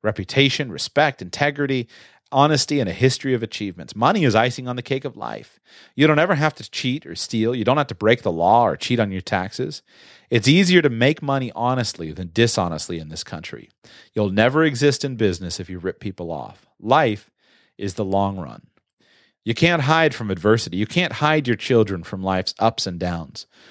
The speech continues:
The ones who achieve do so by experiencing and conquering obstacles, even from their childhood days. These are the ones who were never denied their right to face some struggle, some adversity.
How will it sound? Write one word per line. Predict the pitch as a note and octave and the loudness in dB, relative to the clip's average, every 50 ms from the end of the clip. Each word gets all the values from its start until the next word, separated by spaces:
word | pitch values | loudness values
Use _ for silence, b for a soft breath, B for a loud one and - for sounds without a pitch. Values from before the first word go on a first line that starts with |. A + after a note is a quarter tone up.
| b b b | b b b
The | - G#2+ | 0 4
ones | A2+ B2+ D3 C#3+ | 4 4 4 4
who | - G3 | 0 -2
achieve | G#3 - - - B2+ A2+ G#2 F#2 | -2 -2 0 2 4 4 4 4
do | F#2+ A2+ C3 | 4 4 4
so | C3+ - - F#2+ E2 | 4 2 0 0 0
by | D#2+ D2+ F2 E2+ | 0 -2 -2 -2
experiencing | E2 - - - - - B2 B2+ C3 C#3 D3 D3 C#3 - - D#3 D#3+ E3 - | -2 -4 -6 -8 -2 2 4 4 4 4 0 -4 -6 -4 -6 -6 -6 -6 -8
and | - G2 F#2+ - | -10 -12 -12 -12
conquering | - - A#2 A#2+ A#2 - B2 A2+ G#2+ G2 - | -8 -4 -4 -4 -2 -2 -4 -4 -4 -4 -6
obstacles, | - G2 G#2 G2+ - - - - - - - - - | 0 0 0 0 0 -4 -8 -8 -8 -8 -12 -10 -4
even | - - B2 C3+ D3 | 2 2 2 2 2
from | C3 - C3+ C3 | 0 0 2 2
their | B2 A2 | 0 0
childhood | - - B2 A#2 A#2 G2+ F#2 F2+ E2+ D#2+ | 0 0 2 2 2 2 0 -4 -4 -2
days. | F2+ F2+ F2 D#2 - - - - _ B B B B B B B B | 0 0 0 -2 -4 -10 -18 -20 _ B B B B B B B B
These | G2+ A2+ C3 F3 G#3 F#3 C#3+ | 4 6 6 8 8 6 6
are | A2 | 4
the | F2 F2 | 2 0
ones | D#2+ D#2 D2 C2 A#1+ - - - - b b b b b | -4 -6 -10 -10 -12 -16 -18 -20 -20 b b b b b
who | - B2 | 2 4
were | A2+ A2 G2+ | 4 4 4
never | G#2 A#2 C3 D3 F3 | 6 4 4 4 2
denied | E3 D#3+ D3+ C#3+ C3+ B2+ B2 A2+ G2+ | 0 -2 -2 0 2 2 2 0 0
their | G#2 F#2+ F2+ | -2 -2 0
right | F#2+ G#2 A2 A2+ - | 2 0 0 0 -2
to | - F#2+ | -10 -14
face | - - - C#3 D3 C3+ - | -14 -4 -4 -2 -2 -2 -4
some | - - - C3+ B2+ A#2+ | -6 -2 -2 -2 -2 -4
struggle, | A2+ - - - - A#2+ A2+ G#2 F2 - - - | -6 -8 -10 -8 -2 0 0 0 0 -4 -12 -10
some | - - - A#2+ A#2 | -8 -6 -4 -2 -2
adversity. | G2+ F2+ E2+ E2 G#2 A2+ A2+ - G#2+ E2+ D#2+ - - | -4 -4 -2 2 2 2 2 2 -4 -6 -8 -12 -14